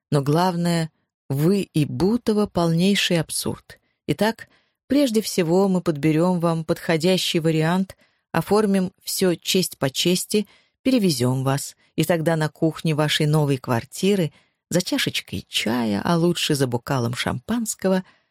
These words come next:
вы расскажете мне и про Мольера, и про комедии, и про францез. Нет-нет, только не шампанского, у меня всегда болела от него голова. Вот белого сухого вина, пожалуй, выпила бы,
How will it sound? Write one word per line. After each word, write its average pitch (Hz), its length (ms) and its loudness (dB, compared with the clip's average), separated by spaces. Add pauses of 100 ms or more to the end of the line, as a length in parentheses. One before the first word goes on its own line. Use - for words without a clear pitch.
(220)
вы 202 120 4
расскажете 247 640 -2
мне 208 300 2
и 190 260 0
про 151 200 -2
Мольера, 160 680 0 (480)
и 208 140 2
про 160 240 0
комедии, 127 880 0
и 185 220 2
про - 220 -2
францез. - 840 -8 (180)
Нет-нет, 269 680 2
только 226 280 2
не 233 120 2
шампанского, 151 720 0
у 160 100 4
меня 170 280 4
всегда 165 400 0
болела 185 420 2
от 180 140 -4
него 156 240 0
голова. 135 500 0 (540)
Вот 208 340 2
белого 196 460 2
сухого 190 500 0
вина, 196 460 0
пожалуй, 208 540 2
выпила 160 460 0
бы, 170 240 0